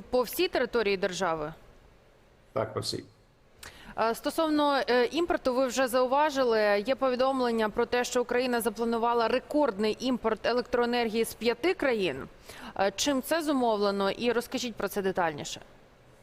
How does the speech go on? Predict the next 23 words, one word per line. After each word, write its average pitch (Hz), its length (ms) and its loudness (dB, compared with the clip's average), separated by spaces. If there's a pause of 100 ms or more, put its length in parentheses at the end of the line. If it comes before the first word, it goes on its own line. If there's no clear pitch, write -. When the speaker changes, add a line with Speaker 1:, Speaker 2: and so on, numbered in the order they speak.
(1160)
Speaker 2:
Ну, 170 160 0
правильно 165 300 4
сказали, 156 460 4
імпорт 143 280 0
дійсно 143 280 0
зараз 131 300 2
відбувається 131 560 2
рекордний. 127 640 0
Ми 113 160 -2
протягом 120 420 -2
доби 117 240 0
залучали 110 600 0
більше 101 920 -2
двадцяти 110 380 -2
одної 104 200 -2
тисячі - 340 -6
мегаватт-годин 110 840 0
і 101 120 2
одразу 107 360 0
з - 40 -8
п'яти 104 280 -4
країн 101 340 -2
Європи. 82 520 -2